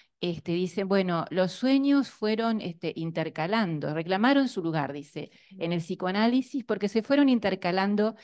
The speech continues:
en los relatos de los pacientes. Y el juego también, porque cuando empezaron a interesarse las primeras psicoanalistas de niños,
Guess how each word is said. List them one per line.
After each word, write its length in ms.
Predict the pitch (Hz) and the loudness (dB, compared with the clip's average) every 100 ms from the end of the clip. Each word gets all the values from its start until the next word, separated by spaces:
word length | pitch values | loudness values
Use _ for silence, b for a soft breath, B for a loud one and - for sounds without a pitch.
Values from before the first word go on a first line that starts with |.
| B B - | B B -4
en 160 | 190 | 2
los 140 | 180 170 | 4 4
relatos 400 | 175 175 175 185 | 4 2 4 2
de 100 | 165 | 2
los 140 | 156 | 0
pacientes. 640 | - 147 - 143 139 151 b b b - | -2 -6 -8 -10 -10 -12 b b b -4
Y 100 | 220 | -2
el 60 | |
juego 300 | 226 302 311 | 2 4 6
también, 680 | 220 147 165 196 147 120 - _ _ _ | 6 2 4 4 4 -2 -10 _ _ _
porque 240 | 151 151 156 | -6 -6 -2
cuando 240 | 160 165 | -2 0
empezaron 500 | 165 170 196 233 254 | -2 -2 0 2 2
a 60 | 226 | 2
interesarse 720 | 196 190 185 240 202 185 160 | 0 -2 0 2 0 0 -6
las 320 | 139 143 - _ - | -6 -8 -12 _ -10
primeras 380 | 147 190 226 | -4 0 0
psicoanalistas 600 | 220 - 165 156 160 185 | -2 -4 -2 -2 -2 -2
de 120 | 175 170 | -2 -2
niños, 520 | 180 170 139 147 | -2 -4 -6 -10